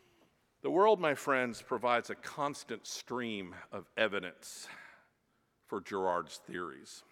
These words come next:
Although, of course, war is not the only place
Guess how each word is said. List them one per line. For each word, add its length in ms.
Although, 220
of 140
course, 400
war 360
is 140
not 300
the 140
only 280
place 760